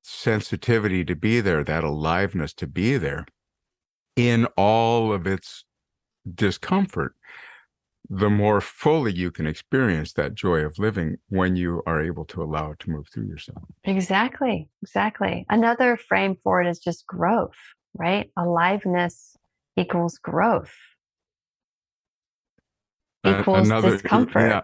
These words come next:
Speaker 2: Discomfort.
Speaker 1: Yes, all, yes. Yeah, remember growing pains when you were a teenager?
Speaker 2: <laughs> Yeah.
Speaker 1: And, uh, pre-adolescent, like, "Oh, what is this?" It's
Speaker 2: Yeah,
Speaker 1: just
Speaker 2: your
Speaker 1: those
Speaker 2: legs would
Speaker 1: growing
Speaker 2: ache.
Speaker 1: pains.
Speaker 2: Mm-hmm.
Speaker 1: Yes. Yeah.
Speaker 2: Mm-hmm.
Speaker 1: It's, it's,
Speaker 2: Mm-hmm.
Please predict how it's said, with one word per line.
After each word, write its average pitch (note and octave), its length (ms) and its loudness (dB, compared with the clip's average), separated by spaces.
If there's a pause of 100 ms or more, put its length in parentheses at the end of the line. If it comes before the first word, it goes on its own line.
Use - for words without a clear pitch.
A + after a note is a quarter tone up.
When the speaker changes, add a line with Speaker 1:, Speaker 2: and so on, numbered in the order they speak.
(580)
Speaker 2:
Discomfort. A2 520 2
Speaker 1:
Yes, - 200 -2
all, A2 260 4 (220)
yes. G#2 480 0 (560)
Yeah, G#2 100 4
remember G#2 340 2
growing G2 460 2
pains G#2 400 -2
when F2+ 140 0
you E2 120 0
were D#2+ 140 -2
a D2+ 60 -4
teenager? F2+ 800 0
Speaker 2:
<laughs> - 20 -8
Yeah. G#3 240 0 (100)
Speaker 1:
And, - 120 -8 (100)
uh, C4+ 60 -2 (400)
pre-adolescent, F2 800 2
like, C#2 160 -8 (140)
"Oh, D#3+ 300 0
what F3 160 2
is F3+ 220 2
this?" B2+ 340 2
It's G#2 120 -2
Speaker 2:
Yeah, G3 80 6
Speaker 1:
just F#3+ 80 4
Speaker 2:
your F#3 100 4
Speaker 1:
those F3 100 2
Speaker 2:
legs F3 220 2
would F#3+ 80 2
Speaker 1:
growing F#3+ 140 4
Speaker 2:
ache. - 60 2 (240)
Speaker 1:
pains. - 120 -14 (220)
Speaker 2:
Mm-hmm. G#3+ 540 2 (180)
Speaker 1:
Yes. B2+ 600 0 (760)
Yeah. A2 440 -2
Speaker 2:
Mm-hmm. F3+ 360 -4 (320)
Speaker 1:
It's, A2 260 0
it's, G#2+ 220 2
Speaker 2:
Mm-hmm. F3 40 -8